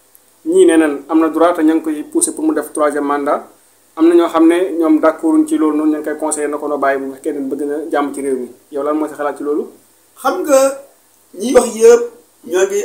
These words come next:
Speaker 2: wax par rapport ak stabilité dëkk bi. Ñoom ñëpp nag xam nañ ne président Macky Sall am na yéene def ñetteelu candidature. Parce que mandat bi askan bi koy joxe.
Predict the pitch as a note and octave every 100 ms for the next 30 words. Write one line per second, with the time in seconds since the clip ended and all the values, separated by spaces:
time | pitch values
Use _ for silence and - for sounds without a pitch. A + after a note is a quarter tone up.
0 | - G3+ G#3 - - G3 F#3+ F#3+ F#3+ F#3
1 | - - E3+ D#3+ - _ - - - -
2 | - C#4 D4 - - - _ _ _ _
3 | _ _ _ _ _ _ _ _ _ -
4 | A3 A#3 A3+ C#4+ C#4 G3 D3+ - - _
5 | _ _ _ _ - B3 A3+ G3 F3 E3+
6 | - - G3+ G3+ F3 D#3 D3+ - A#2 A#2+
7 | B2 _ _ _ G#3+ A#3 G#3 F#3+ F#3 E3
8 | D#3 D3+ - - _ _ _ _ _ _
9 | - F#3 F#3+ E3 E3 - _ _ _ _
10 | _ _ _ _ _ - E3 D3+ B2+ A#2+
11 | A#2+ - _ _ _ _ - - C#3+ F#3+
12 | G3+ A#3 C4+ A3 G3+ - - D#3 C3+ -
13 | A2+ -